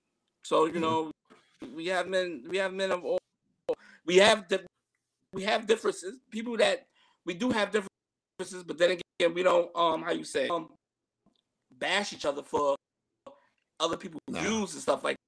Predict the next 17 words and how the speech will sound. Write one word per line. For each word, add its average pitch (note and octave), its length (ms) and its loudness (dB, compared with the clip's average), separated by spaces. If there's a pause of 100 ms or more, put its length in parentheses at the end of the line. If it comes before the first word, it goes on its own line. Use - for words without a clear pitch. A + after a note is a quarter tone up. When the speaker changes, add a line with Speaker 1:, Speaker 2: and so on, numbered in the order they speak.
(440)
Speaker 1:
that. D3+ 180 -4
We D3+ 80 -10
damn F#3 240 0
sure D#3 140 -2
don't C#3+ 160 -2
do C#3+ 120 -6
that. D#3+ 300 0 (880)
And D3 240 4 (140)
Speaker 2:
Nope. F#3 220 0
Speaker 1:
one, G3+ 160 -4
one A3 160 0
girl F#3+ 420 2
asked F3+ 320 0
me A#3 140 -10
one, G3 100 -6 (480)
one E3+ 140 -2
time D#3+ 380 -4